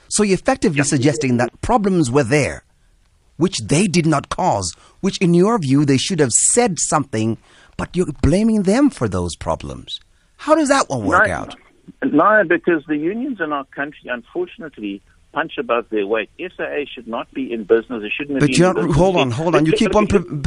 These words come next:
Speaker 1: pi-, pivoting to S A A. I'm asking you about you allotting blame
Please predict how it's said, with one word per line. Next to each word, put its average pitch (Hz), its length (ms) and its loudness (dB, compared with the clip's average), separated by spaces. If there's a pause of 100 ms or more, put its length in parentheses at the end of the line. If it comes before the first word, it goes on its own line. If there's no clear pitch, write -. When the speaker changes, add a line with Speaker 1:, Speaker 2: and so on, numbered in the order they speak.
Speaker 1:
pi-, 151 60 -6
pivoting 175 520 0
to - 160 -4
S 139 180 0
A 131 220 2
A. 120 60 2
I'm 113 120 0
asking 147 400 0
you 139 220 0
about 120 380 0
you 139 280 4
allotting 143 520 0
blame 113 440 -2